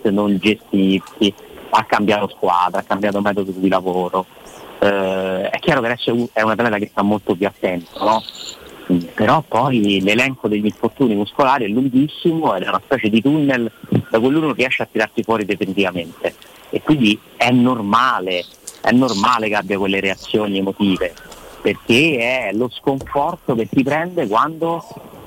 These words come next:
nonostante tu cerchi di fare tutto al meglio,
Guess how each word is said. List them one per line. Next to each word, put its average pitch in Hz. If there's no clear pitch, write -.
nonostante 110
tu 120
cerchi 107
di 104
fare 110
tutto 117
al 107
meglio, 98